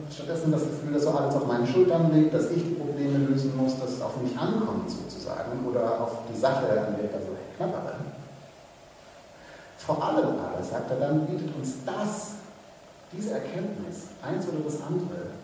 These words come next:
diese Erkenntnis bietet uns jetzt so einen Einstiegspunkt in unsere Stille. Nämlich, dass wir sozusagen damit anfangen können, innerlich erstmal auszuatmen. So bewusst, uns bewusst klar machen, Gott ist hier.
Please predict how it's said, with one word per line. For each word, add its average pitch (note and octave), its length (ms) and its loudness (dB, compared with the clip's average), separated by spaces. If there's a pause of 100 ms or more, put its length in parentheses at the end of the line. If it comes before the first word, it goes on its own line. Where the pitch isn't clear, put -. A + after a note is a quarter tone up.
(1000)
diese F3+ 200 -4
Erkenntnis D#3 400 -2
bietet D3 320 -2
uns C3 160 -4
jetzt B2+ 160 -4
so B2+ 60 -4
einen - 220 -4
Einstiegspunkt D#3 880 -2 (500)
in C#3+ 160 -2
unsere C3+ 260 -4
Stille. C3+ 300 -8 (1400)
Nämlich, C#3 320 6
dass - 360 2
wir D#3 120 8
sozusagen C#3+ 500 2
damit B2 360 -2
anfangen C#3 680 -2
können, G2+ 640 -4 (320)
innerlich D#3 380 6
erstmal C3 360 -2 (260)
auszuatmen. - 680 -8 (640)
So D3 140 -4
bewusst, C#3+ 640 2 (320)
uns B2 140 -4
bewusst - 640 -2
klar C3 260 0
machen, C#3 400 -2
Gott C#3 180 -4
ist - 160 -8
hier. C3+ 180 -4